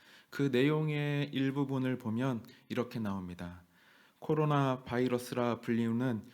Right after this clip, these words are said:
작은 미생물이 지구를 뒤집고 있다. 우리는 약함이라는 단어의 가치에 대해 이해하기 시작했다. 우리는 가난하거나 부자거나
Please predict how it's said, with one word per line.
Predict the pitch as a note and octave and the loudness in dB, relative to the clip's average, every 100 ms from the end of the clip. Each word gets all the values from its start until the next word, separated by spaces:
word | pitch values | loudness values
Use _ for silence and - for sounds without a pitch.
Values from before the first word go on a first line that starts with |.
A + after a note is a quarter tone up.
| - | -16
작은 | - A2 A2+ A#2 B2 A2+ | -6 0 2 2 2 2
미생물이 | A2+ A2+ A#2+ A#2 A2+ A#2 A#2 A2+ - _ | 0 -2 -2 -2 0 0 0 -4 -10 _
지구를 | - A#2+ A#2 A#2 A#2 A2+ | -4 -2 2 2 2 0
뒤집고 | - A2 A2 G2 | -2 -2 -2 -2
있다. | F#2+ - G2 F#2 F2 - _ _ _ _ _ _ - - | -4 -4 -6 -6 -12 -20 _ _ _ _ _ _ -14 -4
우리는 | A#2+ C3+ C#3 C#3 | 2 4 6 6
약함이라는 | A#2 - - C#3 C3+ C3+ C3+ C3 | 4 2 0 2 4 2 2 0
단어의 | B2 A2 B2 B2 B2 | 0 2 4 4 2
가치에 | - A#2 - B2+ B2 | -2 -4 -2 2 2
대해 | A2 G#2+ A2+ A#2 - - - | 2 0 -2 -4 -10 -20 -6
이해하기 | A2+ B2 B2 A#2 A#2 A2+ | 4 6 6 4 0 -4
시작했다. | - - B2+ G#2 - F#2+ F#2 F#2 _ _ - - - | -2 -2 -2 -6 -8 -8 -8 -14 _ _ -20 -18 -2
우리는 | B2+ C3+ C#3 C#3 | 2 4 2 2
가난하거나 | A#2 B2+ C#3 C3 C3 B2+ B2 B2+ | 0 2 4 2 2 2 2 2
부자거나 | B2+ A#2 A#2+ A2+ G#2+ G#2+ G2+ | -2 2 2 2 0 0 -2